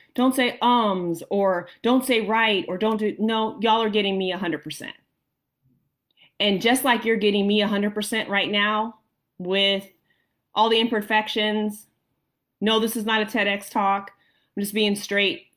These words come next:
straight up and real. That's the way that you need to be presenting yourself fully to actually live free. And oh, by the way, attract things that are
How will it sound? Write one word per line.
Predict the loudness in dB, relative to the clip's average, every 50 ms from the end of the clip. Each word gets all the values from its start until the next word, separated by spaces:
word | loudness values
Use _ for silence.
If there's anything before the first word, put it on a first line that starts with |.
| _ _ _
straight | -18 -8 -2 0 0 2 2
up | 0 -2 -2 -6
and | -6 -6 -2
real. | 0 0 0 2 0 0 -2 -4 -8 _ _ _ _ _ 0
That's | 2 2 2 2 0
the | 0 2
way | 4 4 2 2
that | 2 -2
you | 0 0 2 2 2 2
need | 2 2 0 -2 -2
to | -4 -6 -4
be | -4 -6 -6
presenting | -6 -6 -4 -4 -4 -4 -4 -2 -2 -2 -2 -2 -4 -6 -8 -10 _ _
yourself | -2 -2 0 0 -2 -2 -2 -2 -2 -2 -4 -6 -14 _ _ _
fully | 2 2 2 2 2 2 0 -2 -4 -8 _ -8
to | -6 -2 -2
actually | -2 -2 -2 -4 -4 -2 -2 0
live | 0 0 0 0 0 0 -2 -6
free. | -10 -6 -4 -2 0 0 0 -2 -4 -6 -10 -16 -14 -8
And | -8 -6 -4 -2
oh, | 2 2 2 4
by | 4 4 4 4
the | 2 0
way, | 0 0 0 0 0 0 -2 -2 -4 -6 -10 _ -16 _
attract | -10 -8 -8 -6 -2 0 2 2 2 0 -4 -4
things | -4 -4 -2 -4 -4 -4
that | -2 -2
are | -2 -4 -6 -8